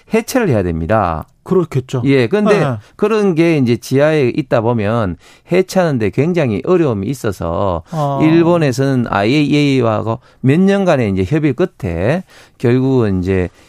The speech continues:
Speaker 1: 이천이십일 년 해상 방류 결정됐고 당시 문재인 정부에서 이 해상 방류에 대해서 이제 국제해양법 재판소 등의 제소를 통해서 이걸 막으려고 검토는 했습니다만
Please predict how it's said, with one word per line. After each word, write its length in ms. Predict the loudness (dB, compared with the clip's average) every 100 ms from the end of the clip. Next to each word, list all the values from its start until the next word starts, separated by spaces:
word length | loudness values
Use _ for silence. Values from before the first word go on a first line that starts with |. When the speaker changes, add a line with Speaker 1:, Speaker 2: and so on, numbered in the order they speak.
| -6
Speaker 1:
이천이십일 840 | -4 -4 -4 -2 0 -2 -2 -2 0
년 120 | 0
해상 380 | 0 0 -2 -2
방류 440 | -2 -2 -2 -4
결정됐고 800 | -2 -2 -2 -2 -4 -4 -6 -4
당시 320 | -2 -4 -2
문재인 440 | -2 0 0 0 0
정부에서 760 | -2 0 0 0 2 0 0 -6 _ _ -20 -12
이 200 | -2 0
해상 260 | 2 2 0
방류에 560 | 0 0 0 0 0 0
대해서 380 | 0 -2 -2
이제 400 | 0 0 0 -2 -4 -18 -10
국제해양법 1000 | -8 -4 -2 0 2 0 -2 -6 -6 -6
재판소 420 | -8 -4 -4 -4
등의 320 | -2 -2 -2
제소를 360 | -2 -2 0 -2
통해서 340 | -2 -4 -4
이걸 260 | -4 -2 -4 -6 -20 -8
막으려고 340 | -2 0 0 -2
검토는 360 | -2 -2 -2
했습니다만 720 | -4 -4 -2 -2 -2 -4 -6